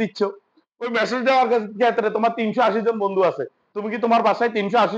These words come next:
জনকে দাওয়াত দিবা? দাওয়াত দিবা তোমার পছন্দ মতো পাঁচ ছয় জনকে। সামনে দুর্গাপূজা আসতে, আসতে, আসতে দুর্গাপূজার বা যে কোনো একটা বন্ধের, ঠিক না? তখন কি হবে? তুমি one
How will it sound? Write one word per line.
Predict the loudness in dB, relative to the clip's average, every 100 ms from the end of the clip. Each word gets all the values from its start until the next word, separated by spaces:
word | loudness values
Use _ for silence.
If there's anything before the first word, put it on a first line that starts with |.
| -4
জনকে | -2 2
দাওয়াত | 4 4 2
দিবা? | 2 2 0 -10 _ _ _ _ _ _ -6
দাওয়াত | -2 0 0
দিবা | 2 2
তোমার | 4 2 2
পছন্দ | 0 0 2
মতো | 2 4
পাঁচ | 4 2
ছয় | 2 2
জনকে। | 0 0 -2 -2 _ _ _ -8
সামনে | -6 -2
দুর্গাপূজা | 0 2 2 2 2
আসতে, | 2 -2 0 0
আসতে, | 2 0
আসতে | 0 -2
দুর্গাপূজার | 0 0 0 0 2
বা | 2 2
যে | 0
কোনো | 0 -2
একটা | 0 0
বন্ধের, | 2 0 -2 _ _ _ _
ঠিক | -14 -2
না? | -2 -2 -2 2
তখন | 2 2
কি | 2
হবে? | 2 0 -4 -10 -4
তুমি | 0 0 -2 -4 2 6 6
one | 6